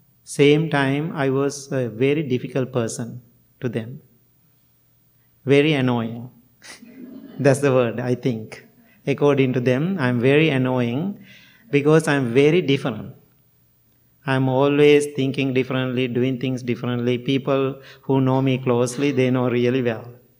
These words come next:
So therefore, I had some issues with my father. Not really bad, bad, but we are not really good together.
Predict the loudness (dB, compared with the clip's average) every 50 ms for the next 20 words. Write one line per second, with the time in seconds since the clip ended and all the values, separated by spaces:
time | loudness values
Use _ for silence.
0 | _ _ _ _ _ _ _ _ _ _ _ _ _ _ _ _ _ -2 4 4
1 | 6 8 8 10 10 10 8 6 4 4 4 4 2 0 -4 -10 -14 -14 -6 -2
2 | 0 0 2 0 0 -2 -2 -2 -2 0 0 0 0 0 -2 0 0 0 0 0
3 | 0 0 -2 -2 0 0 2 2 2 2 2 2 2 2 2 0 -6 -10 -12 -14
4 | -18 _ _ _ _ _ _ _ _ _ _ _ _ _ _ _ _ _ _ -2
5 | 0 0 0 2 0 0 2 2 2 0 0 2 2 2 2 2 0 -2 0 0
6 | 0 2 0 -2 -4 -6 -10 -6 0 0 0 0 0 -6 -14 -20 -20 -20 _ _
7 | _ _ _ _ _ _ _ _ 0 2 2 4 4 2 2 2 2 4 4 4
8 | 4 2 4 6 6 6 6 4 -4 -12 -16 -20 -20 -20 _ _ -4 0 2 2
9 | 0 0 -2 -6 -8